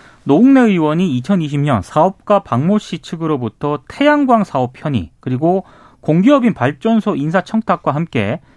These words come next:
육천만 원을 수수한 혐의를 받고 있습니다. 검찰은 노웅래 의원이 용인 물류단지 인허가와 관련해서 당시 김현미 국토부 장관에게 말을 해서 편의를 봐주는 대가로도 돈을 받은 것으로 일단 의심을 하고 있거든요.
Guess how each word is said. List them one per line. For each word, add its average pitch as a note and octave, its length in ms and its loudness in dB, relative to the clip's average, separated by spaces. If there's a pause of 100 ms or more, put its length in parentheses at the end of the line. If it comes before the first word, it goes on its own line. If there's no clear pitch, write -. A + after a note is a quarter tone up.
(220)
육천만 C#4 560 0
원을 F#3 160 0
수수한 C#3 400 -2
혐의를 B2 260 -2
받고 A2 280 -6
있습니다. F2+ 460 -12 (520)
검찰은 A#3+ 460 2
노웅래 A#3 340 4
의원이 C#3 580 0 (280)
용인 F3 460 4
물류단지 F#3+ 680 0
인허가와 G3+ 520 4
관련해서 A2+ 680 -2 (260)
당시 D#3 260 0
김현미 G3 540 4
국토부 G#3+ 460 -4
장관에게 C#3+ 540 -4
말을 A2 300 -2
해서 B2 380 -4 (300)
편의를 C#4 400 2
봐주는 D#3+ 380 -2
대가로도 B2+ 540 -4
돈을 D#3 300 -2
받은 C3 320 0
것으로 F#3+ 360 0
일단 B2+ 240 -2
의심을 F#3+ 400 4
하고 D#3 200 0
있거든요. G#2 460 -4